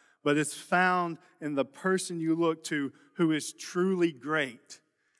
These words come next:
and that is Jesus Christ. And when we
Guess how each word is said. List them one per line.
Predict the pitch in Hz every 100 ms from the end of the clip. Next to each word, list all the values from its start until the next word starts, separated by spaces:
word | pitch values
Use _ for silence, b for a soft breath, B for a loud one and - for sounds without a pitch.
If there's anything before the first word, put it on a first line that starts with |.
| _
and | 143 160
that | 165
is | 156 131
Jesus | 117 160 147 143
Christ. | - 151 143 127 117 - _ b b
And | 151 156 151
when | 156
we | 160 175